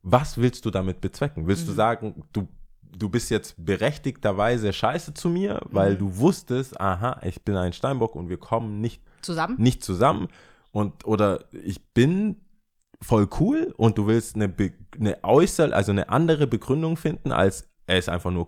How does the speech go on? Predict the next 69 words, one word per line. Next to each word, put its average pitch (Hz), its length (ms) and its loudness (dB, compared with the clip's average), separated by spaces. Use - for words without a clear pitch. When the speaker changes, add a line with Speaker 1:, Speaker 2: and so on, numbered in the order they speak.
Speaker 1:
cool, 175 260 2
Speaker 2:
Mhm. 190 160 -4
Speaker 1:
um 107 180 2
das 107 180 0
nochmal 101 260 0
zu 92 120 -10
bestätigen. 143 520 -4
Speaker 2:
Mhm. 165 80 -4
Speaker 1:
Weil 110 160 2
ich - 80 -6
verst-, - 200 2
manchmal 151 360 4
lassen 135 260 2
die 117 60 -2
Leute 117 260 2
das 107 100 -6
ja 101 80 2
auch 92 100 0
stehen, 139 280 -2
das 90 180 -4
ist - 160 -10
das, 98 140 -4
was - 140 -6
mir 92 80 -4
am 87 80 -4
meisten 87 260 -6
nervt. 113 180 -8
Ich - 60 -14
so, 85 80 -8
„Bist - 180 -6
es - 100 -10
jetzt - 200 -12
gut 233 260 -4
oder 101 160 -2
nicht?“ 147 200 -6
Speaker 2:
<laughs> 240 160 4
Speaker 1:
„So, - 140 4
du - 80 4
bist - 160 6
bestimmt 151 280 2
Steinbock.“ 165 440 2
Ich - 60 -10
so, - 100 -6
„Ja, 85 280 0
aber, 85 320 -2
ah, - 180 6
Speaker 2:
Hä? - 100 2
Speaker 1:
das 113 140 4
hab 110 100 2
ich - 100 -10
mir 82 80 -6
gedacht.“ - 480 -10
Und 104 240 0
Speaker 2:
Und - 20 -
Speaker 1:
fertig, 170 420 4
Speaker 2:
dann, 196 100 0
ja, 185 80 2
Speaker 1:
Gespräch 180 140 4
Speaker 2:
ja. 170 100 -2
Speaker 1:
beendet. 98 380 0
Speaker 2:
Punkt. 92 340 -6
Speaker 1:
Und 110 160 0
das 139 240 4
nervt, 147 340 0
aber 110 180 -2
wenn 131 100 0
man 131 140 0
mir 123 180 0
das, 104 200 -4